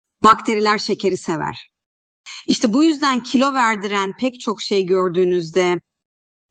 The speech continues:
probiyotikler veya prebiyotikler veya postbiyotiklerle ilgili iddialar,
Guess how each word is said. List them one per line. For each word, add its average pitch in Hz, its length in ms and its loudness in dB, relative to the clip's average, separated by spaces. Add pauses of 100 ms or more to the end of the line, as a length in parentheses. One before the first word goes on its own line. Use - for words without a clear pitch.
(120)
probiyotikler 226 840 0
veya 202 260 0
prebiyotikler 196 920 -2
veya 180 260 0
postbiyotiklerle 185 1040 0
ilgili 175 280 2
iddialar, 165 800 0